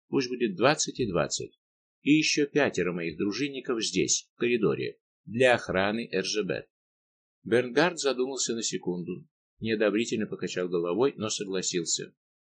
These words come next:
«Ладно, раз уж ты так настаиваешь». Поразмыслив немного, Всеволод добавил: «И ещё один».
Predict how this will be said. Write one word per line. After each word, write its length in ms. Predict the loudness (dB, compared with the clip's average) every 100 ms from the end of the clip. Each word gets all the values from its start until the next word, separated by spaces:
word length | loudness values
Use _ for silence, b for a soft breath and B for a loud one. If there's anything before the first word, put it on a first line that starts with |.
| _
«Ладно, 560 | -4 0 0 -2 -8 -10 _ _ _ _
раз 260 | -2 -2
уж 120 | -4 -2
ты 120 | 0
так 220 | 0 -2
настаиваешь». 880 | -4 -6 0 2 2 0 -6 -12 -18 _ _ _ _ _ _ _ _ -2
Поразмыслив 640 | 2 2 0 0 2 0
немного, 420 | -2 -2 0 0
Всеволод 440 | 0 0 0 0 -2
добавил: 520 | 0 2 2 0 -4 _
«И 100 | -8
ещё 320 | -4 0 2
один». 400 | 2 0 -4